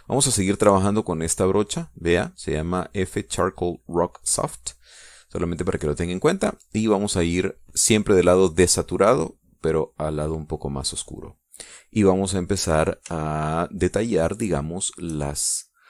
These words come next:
sombras más prominentes dentro de nuestra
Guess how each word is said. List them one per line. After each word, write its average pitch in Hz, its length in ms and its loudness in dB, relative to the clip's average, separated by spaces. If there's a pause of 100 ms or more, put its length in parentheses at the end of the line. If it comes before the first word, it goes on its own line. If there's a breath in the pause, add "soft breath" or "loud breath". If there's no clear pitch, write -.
(120)
sombras 78 720 0
más 78 640 -4
prominentes 76 1000 -6
dentro 71 540 -6
de 69 500 -8
nuestra 69 600 -10